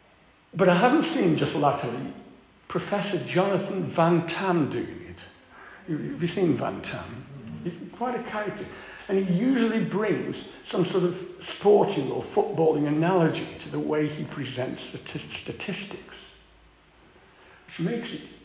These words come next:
sometimes quite interesting. I remember him a few months in the early days of the, the, the lockdown, <clears throat> saying, "Really, we're in the first half,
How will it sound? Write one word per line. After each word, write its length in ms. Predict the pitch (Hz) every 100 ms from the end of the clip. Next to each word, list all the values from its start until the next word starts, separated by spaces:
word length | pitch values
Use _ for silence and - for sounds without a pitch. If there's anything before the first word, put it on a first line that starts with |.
| - - - 381 -
sometimes 420 | 349 - 139 - -
quite 240 | 180 165 220
interesting. 480 | 220 - - -
I 80 | 165
remember 260 | 240 285 226
him 80 | 160
a 80 |
few 220 | 147 180 175
months 360 | 202 170 - - - - - - - - - - -
in 140 | 247 180
the 80 | 180
early 260 | 185 170
days 380 | 160 180 185 -
of 180 | 131 120
the, 140 | 107 - - - - - _ 131 - - - -
the, 80 | - - - 80
the 80 |
lockdown, 1120 | 120 147 - - 101 92 - - 185 156 - -
<clears throat> 0 |
saying, 320 | 180 170 165
"Really, 300 | 226 311 196
we're 180 | 180 196
in 80 | 202
the 60 |
first 480 | - - 208 - -
half, 580 | - 202 156 - - -